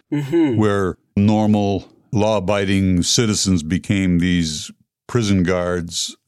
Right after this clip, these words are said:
Speaker 2: who did excessive things under the governing bodies of the Third Reich,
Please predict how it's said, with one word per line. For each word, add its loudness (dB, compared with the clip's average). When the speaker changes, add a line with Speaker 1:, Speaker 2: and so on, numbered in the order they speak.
Speaker 2:
who 0
did 0
excessive -2
things 0
under 0
the -2
governing 0
bodies -2
of -4
the -4
Third -2
Reich, -2